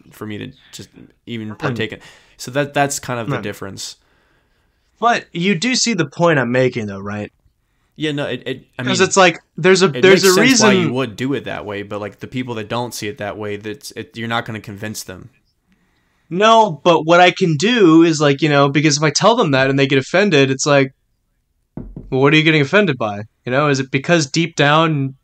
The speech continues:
Speaker 2: you know I'm right and you're wrong? Because, like, people that are wrong, they're never gonna admit that they're wrong. They're just gonna keep thinking they're right, and they're keep gonna try to, to, to just use, like, straw man arguments and all the, like I said, like, virtue signaling to tr-, just, just, just, just to pri-, try to prove that you're wrong.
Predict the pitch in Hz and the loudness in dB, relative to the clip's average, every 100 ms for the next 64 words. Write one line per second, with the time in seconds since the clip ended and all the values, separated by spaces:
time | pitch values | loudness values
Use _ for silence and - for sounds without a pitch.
0 | - 139 143 147 143 143 139 143 135 135 | -4 0 2 4 4 2 2 2 2 2
1 | 127 127 156 175 147 143 147 151 139 _ | 2 2 2 0 -4 -2 0 -2 -4 _
2 | - - 233 262 302 262 156 151 208 147 | -20 -4 0 2 4 4 4 6 6 4
3 | 131 135 - - 156 208 247 180 165 143 | 2 -2 -10 -4 2 2 2 2 2 2
4 | 175 190 151 131 120 160 123 104 113 143 | 2 2 0 -2 2 4 2 0 -6 -4
5 | 160 190 180 - 185 - 170 160 143 123 | -2 -2 -2 -2 -4 -2 -2 0 0 0
6 | 120 147 101 - - - 131 127 196 196 | 0 0 -2 -14 -20 -10 -4 -2 0 -2
7 | - 175 165 160 165 139 - 165 135 - | 2 0 2 2 2 0 -6 -6 -6 -6
8 | 135 143 135 127 165 165 156 135 - 151 | -6 -4 -2 -2 0 0 -2 -4 0 4
9 | 147 143 139 131 135 123 117 113 139 123 | 4 4 2 0 -2 -4 -4 -4 -2 -2
10 | 131 143 151 147 139 113 139 143 131 139 | -2 0 0 0 -2 -2 -2 -2 -4 -4
11 | 127 123 110 - - - 170 - 185 156 | -4 -6 -8 -14 -12 -2 -2 0 -2 -2
12 | 143 165 160 170 151 160 143 139 - 156 | -6 -4 -2 -2 -4 -4 -8 -10 -8 -2
13 | 180 175 - 196 196 - 185 185 160 139 | 2 0 2 2 2 0 0 0 0 -4
14 | 120 160 127 | 0 2 2